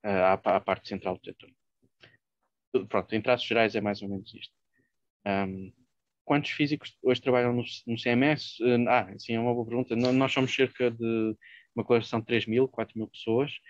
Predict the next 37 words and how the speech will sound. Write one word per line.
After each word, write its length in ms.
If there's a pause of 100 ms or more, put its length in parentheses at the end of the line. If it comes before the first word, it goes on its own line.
(300)
Ah, 180
nem 180
todos 200
são 140
físicos, 320
obviamente 420
há 80
engenheiros 600
e 60
há, 200 (400)
há 80
técnicos, 680
eh, 260 (600)
a 280
trabalhar. 580 (340)
A 40
físicos 420
devemos 280
chegar 160
à 40
volta 220
de 60
dois 180
mil, 380
ah, 300 (360)
a, 760
a, 0 (220)
a 20
analisar 760
e 100
a 40
propor, 680 (460)
ah, 560
as, 220
o 220
que 100
é, 80